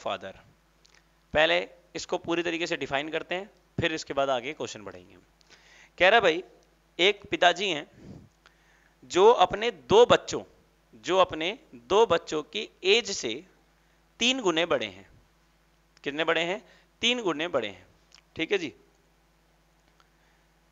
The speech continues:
अच्छा, आगे क्या बोला जा रहा है, ध्यान से सुनना, क्या बोला जा रहा है कि एक, ए, मतलब फादर हैं जो अपने दो बच्चों की एज से तीन गुने बड़े हैं, दो बच्चों की एज से तीन गुने बड़े हैं।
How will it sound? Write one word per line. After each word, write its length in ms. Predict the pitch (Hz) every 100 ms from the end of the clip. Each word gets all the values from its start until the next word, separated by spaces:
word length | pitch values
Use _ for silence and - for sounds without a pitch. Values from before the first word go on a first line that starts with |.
| _ _ _ _ _ -
अच्छा, 380 | 143 160 135 -
आगे 260 | - 165 208
क्या 160 | 220 220
बोला 220 | 208 208
जा 140 | 196
रहा 120 | 185
है, 360 | 170 185 - -
ध्यान 180 | 151 175
से 100 | 196
सुनना, 240 | 214 202
क्या 160 | 160 165
बोला 200 | 156 143
जा 60 |
रहा 100 | 120
है 60 | 110
कि 180 | - 165 -
एक, 300 | 165 202 - - _ _ -
ए, 100 | 127
मतलब 360 | 127 143 180 - _ _
फादर 340 | - 117 135
हैं 320 | 147 143 - _ _ _ _
जो 120 | 139
अपने 260 | 180 180 220
दो 300 | 170 165 226
बच्चों 340 | 208 190 202
की 140 | 190 208
एज 240 | 165 156
से 160 | - 196
तीन 220 | 170 139
गुने 200 | 117 107
बड़े 200 | 98 98
हैं, 200 | 92 - _ _
दो 180 | 104 135
बच्चों 280 | 151 - 147
की 160 | 139
एज 80 | 131
से 320 | - - 247 - _ _ -
तीन 180 | 220
गुने 180 | 165 135
बड़े 200 | 104 98
हैं। 200 | 95 98